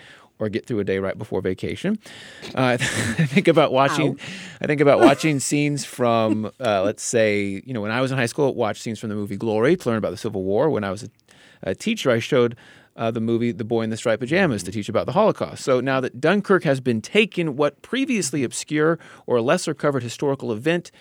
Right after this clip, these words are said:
Speaker 1: period, or historical figure would you like to see a movie about? Rebecca.
Speaker 2: I think the most obvious one that we just have to have happen quickly is the movie for Hamilton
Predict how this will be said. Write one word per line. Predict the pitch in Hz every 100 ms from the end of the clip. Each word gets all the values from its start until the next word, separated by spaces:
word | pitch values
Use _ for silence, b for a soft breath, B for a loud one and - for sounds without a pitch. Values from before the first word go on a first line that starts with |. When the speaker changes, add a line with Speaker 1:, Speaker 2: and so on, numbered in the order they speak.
| b _
Speaker 1:
period, | - 175 165 156 147 -
or | 113 117 110
historical | 117 - 120 110
figure | - 175 147 147 139 B B B B B 120
would | 104
you | 107 185 254
like | 170 120
to | - 113
see | - 120 120 -
a | 110
movie | 104 131 135 127 120 - -
about? | 101 98 82 - - _ _ _ _ _ _ _ _ _ _ _ - _ _
Rebecca. | 131 135 127 101 - _ -
Speaker 2:
I | 180
think | 226 196
the |
most | 175 156 - _ -
obvious | 208 190 147 127 -
one | 123 98 107 123
that | 135 135 123
we | 135 127
just | 135 127 147
have | 165 165
to | 160
have | 139 127
happen | 123 117 120
quickly | 127 120 120 117 -
is | 131 127 123
the | - 131
movie | 135 127 131 127
for | - 143
Hamilton | 147 202 - -